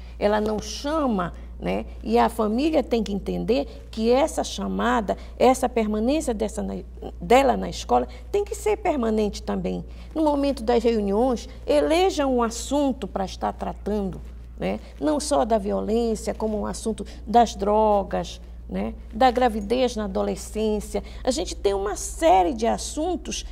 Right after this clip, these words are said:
que a escola necessita dialogar com os pais e necessita dialogar também com as lideranças da comunidade também. As lideranças da comunidade, em muito, podem ajudar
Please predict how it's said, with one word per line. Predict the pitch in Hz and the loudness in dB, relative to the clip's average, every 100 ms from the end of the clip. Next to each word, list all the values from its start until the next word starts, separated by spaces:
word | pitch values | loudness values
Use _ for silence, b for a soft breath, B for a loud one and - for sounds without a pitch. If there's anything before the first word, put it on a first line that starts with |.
| B - | B 0
que | 277 | 2
a | |
escola | 262 - - 247 269 254 | 2 0 -2 0 2 2
necessita | 269 339 - 277 240 - 226 240 247 226 B - | 0 -2 -4 -6 -8 -6 -4 -2 -2 -2 B -6
dialogar | 185 233 262 254 208 185 190 185 | 0 6 6 6 2 2 2 2
com | 220 | 0
os | 208 - | 0 -2
pais | - 202 220 349 - B B | -4 0 0 -2 -6 B B
e | 285 | 0
necessita | 285 320 427 - 339 - 233 214 | 2 2 0 0 -4 -6 -2 -2
dialogar | 190 196 180 175 185 | 0 0 0 0 -2
também | 180 180 247 277 B - | -2 -2 -2 -4 B 0
com | 285 | 4
as | 311 302 | 4 2
lideranças | 294 330 339 240 262 294 - | 0 2 2 2 0 -6 -6
da | 294 | -6
comunidade | 320 339 370 262 220 226 - | -6 -6 -6 -2 -2 -2 -6
também. | - 311 240 196 196 B B | -10 -4 -2 -4 -6 B B
As | 226 220 | 4 4
lideranças | 269 359 269 220 226 202 190 | 4 2 4 4 2 0 0
da | 196 | -2
comunidade, | - 175 170 156 226 240 - B - | -2 -4 -4 0 0 0 -4 B -2
em | 349 349 | 2 4
muito, | 311 285 339 427 427 403 | 4 4 4 4 2 -4
podem | - - 240 254 262 294 | -6 2 6 6 2 -4
ajudar | 302 302 226 - 254 | -6 -6 -2 0 -2